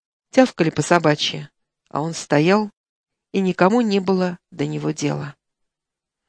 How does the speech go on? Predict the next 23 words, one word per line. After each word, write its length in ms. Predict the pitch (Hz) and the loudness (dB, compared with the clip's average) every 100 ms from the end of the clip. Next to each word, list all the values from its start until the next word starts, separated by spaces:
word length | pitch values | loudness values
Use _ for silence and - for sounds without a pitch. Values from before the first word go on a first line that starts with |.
| _ _ _ _ _ _ _ - | _ _ _ _ _ _ _ -4
Потом 340 | 190 254 240 | 2 4 4
взошла 340 | 190 185 - 196 | 2 2 2 2
луна. 440 | 196 170 147 143 _ _ _ _ _ _ _ | 0 -4 -6 -8 _ _ _ _ _ _ _
Горы 360 | 196 226 254 185 | 0 6 8 6
тихо 380 | - 233 - 180 | 4 2 4 4
выплыли 420 | 208 196 185 180 | 4 4 4 4
из 280 | - 180 165 | 2 0 0
мрака 580 | 170 202 214 - 143 - _ _ _ _ - | 2 4 4 0 -6 -6 _ _ _ _ -2
и 140 | 208 | -2
тихо 340 | - 247 - 190 | 2 2 4 2
закачались, 880 | 190 208 - 226 202 151 - - _ _ _ _ - | 4 2 2 4 4 2 -4 -14 _ _ _ _ -2
освещенные 800 | 156 - 175 - 247 233 220 202 | -2 0 0 4 2 2 2 0
желтой 380 | 185 180 185 | -2 -2 -4
луной. 460 | 180 170 151 151 139 _ _ _ _ _ _ _ - | -2 -4 -4 -8 -10 _ _ _ _ _ _ _ -4
Звезды 460 | 175 190 208 165 175 | 4 8 8 6 4
разгорались 600 | 165 156 170 185 175 160 | 6 6 8 8 6 0
все 180 | - | -2
ярче, 580 | 156 180 190 - 165 156 _ _ _ _ _ | 2 4 2 -2 -6 -6 _ _ _ _ _
все 260 | - - 220 | -8 2 4
ниже 300 | 240 254 226 | 6 4 2
опускаясь 760 | - 190 202 - 208 208 190 | 2 0 0 0 4 4 2
к 100 | - | -2
земле. 520 | 175 185 175 143 147 | -2 0 2 0 0